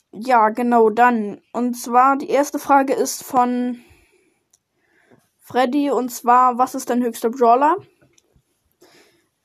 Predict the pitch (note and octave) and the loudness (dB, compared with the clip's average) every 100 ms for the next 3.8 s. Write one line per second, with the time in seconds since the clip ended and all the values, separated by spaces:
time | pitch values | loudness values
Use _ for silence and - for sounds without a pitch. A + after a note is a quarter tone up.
0 | _ - C4 C#4 C#4+ C#4+ C#4 C4+ - _ | _ -2 0 2 2 4 2 0 -10 _
1 | A#3 B3+ C4+ C4+ - A#3+ A#3+ B3 B3+ B3+ | -6 -2 -2 -2 -2 -2 2 2 4 2
2 | G#3 A#3+ B3+ B3 B3 - - B3+ C4+ - | 0 -2 -2 -2 -2 -10 -10 -6 -6 -8
3 | _ A#3 B3 B3 A#3+ B3+ B3 C4 | _ -4 -2 -4 -2 0 0 -2